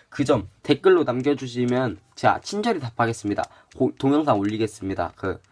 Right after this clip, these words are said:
답변 동영상 비슷하게. 어, 마지막으로 지금까지 한 거 복습하겠습니다. 일, 이, 삼 단계. 일, 삼 단계만 해도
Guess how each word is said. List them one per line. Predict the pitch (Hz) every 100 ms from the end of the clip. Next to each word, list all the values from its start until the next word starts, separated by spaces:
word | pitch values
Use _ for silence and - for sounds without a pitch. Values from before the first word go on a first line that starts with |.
| _ _
답변 | - - - 131
동영상 | 120 110 113 135 147
비슷하게. | 113 - 95 85 - - - _ _ - _
어, | -
마지막으로 | 95 120 147 151 131 113 - - -
지금까지 | 147 156 156
한 | 147
거 | 117
복습하겠습니다. | - - - - 110 107 - 101 107 - _ _ -
일, | 151
이, | 156
삼 | 135
단계. | 127 117 110 123 - - _ - - - -
일, | 160 196
삼 | 196 185
단계만 | 180 160 143 139
해도 | 151 160